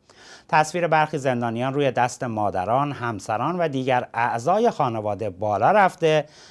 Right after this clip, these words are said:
و نگرانی از چهره‌هایشان هویداست. به نوشتهٔ روزنامهٔ شرق، علی مطهری و علیرضا محجوب، دو تن از نمایندگان مجلس، در تجمع خانواده‌های زندانیان سیاسی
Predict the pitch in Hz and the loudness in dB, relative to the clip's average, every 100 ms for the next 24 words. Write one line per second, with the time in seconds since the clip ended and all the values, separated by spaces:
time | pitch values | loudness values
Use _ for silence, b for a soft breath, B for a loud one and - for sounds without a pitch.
0 | B B 151 165 165 156 151 151 175 214 | B B 0 2 0 2 2 2 0 -2
1 | 208 131 107 107 98 113 107 - 107 101 | -2 -4 -4 -4 -2 -2 -4 -6 -6 -6
2 | - 107 95 98 92 156 151 - - _ | -8 -6 -4 -6 -2 0 0 -2 -20 _
3 | _ B B B B B 202 208 196 202 | _ B B B B B 2 2 2 -2
4 | 190 151 143 147 160 - 151 156 - 110 | -2 0 0 0 -2 2 4 4 0 -4
5 | 127 147 120 120 98 101 117 170 165 135 | -4 -2 -2 -4 -4 -4 -2 0 2 2
6 | 120 117 110 151 156 123 98 - 185 120 | -2 -4 0 0 0 -2 -4 -4 -4 -4
7 | - 135 127 123 117 113 104 107 104 98 | -6 -6 -4 -6 -6 -6 -6 -6 -6 -6
8 | 95 147 196 175 151 165 - 139 127 117 | -4 -2 0 -2 0 -2 0 0 0 -4
9 | 98 104 95 123 196 - 180 175 165 156 | -4 -4 -4 -2 0 2 0 0 0 2
10 | 151 143 147 139 131 131 123 - 117 - | 0 0 -2 -2 -2 -4 -6 -6 -6 -6
11 | 120 113 | -8 -8